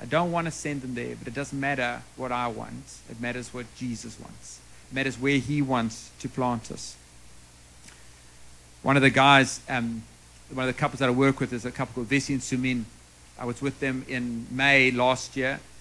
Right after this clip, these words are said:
uh, up in, huh? In Zimbabwe, yeah, in,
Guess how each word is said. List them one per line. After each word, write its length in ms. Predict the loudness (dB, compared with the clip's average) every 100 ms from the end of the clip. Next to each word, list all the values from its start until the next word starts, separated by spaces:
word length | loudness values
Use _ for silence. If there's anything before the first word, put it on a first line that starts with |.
| -20 -16 -6
uh, 200 | -6 -6 -4
up 200 | -4 -2
in, 260 | -4 -6 -6
huh? 180 | -6 -6 -8 -14 -6
In 120 | -2
Zimbabwe, 420 | 2 4 4 2
yeah, 200 | 0 -2 -6 -6
in, 300 | -4 -4